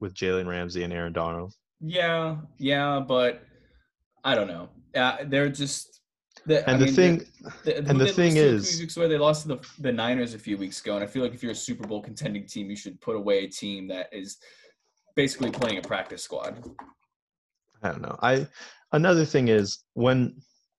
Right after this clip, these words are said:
Speaker 1: if I'm an opposing team, I don't really fear that, uh, that Saints team too much. I don't, I don't think s-, teams are like, "Oh, we're playing the Saints," like, "Oh, shit." I think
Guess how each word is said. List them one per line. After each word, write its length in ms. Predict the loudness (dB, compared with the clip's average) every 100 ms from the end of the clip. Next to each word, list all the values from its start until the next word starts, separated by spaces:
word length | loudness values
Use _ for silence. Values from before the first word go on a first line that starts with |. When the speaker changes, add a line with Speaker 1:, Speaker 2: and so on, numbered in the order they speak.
| _ -2
Speaker 1:
if 160 | 4
I'm 160 | 4 6
an 60 | 2
opposing 460 | 4 2 4 0
team, 300 | 0 0 0
I 80 | 0
don't 180 | 0 0
really 240 | 0 0 -2 _ _
fear 500 | 0 2 2 0 -4 _ _ _ _ _ _ _ _ _ _ _ -6
that, 300 | 0 2 2
uh, 320 | 0 -2 -4 -2
that 200 | -2 -2
Saints 420 | -4 -2 -2 -6
team 260 | -10 -10 -10
too 160 | -10
much. 400 | -12 -14 -16 -20 _ _ _ _ _
I 80 | -2
don't, 240 | 0 -2 -4
I 80 | -2
don't 160 | -2 -2
think 180 | -4
s-, 260 | -6 -14 _ _
teams 320 | -6 -4 -2
are 60 | 0
like, 180 | -2 -2
"Oh, 140 | -4
we're 140 | -4 -6
playing 200 | -8 -8
the 40 | -6
Saints," 460 | -6 -6 -8 -8
like, 220 | -10 -8
"Oh, 120 | -8 -8
shit." 380 | -4 -2 -4 -6 _ _ _ -4
I 100 | -4
think 340 | 0 -2 -4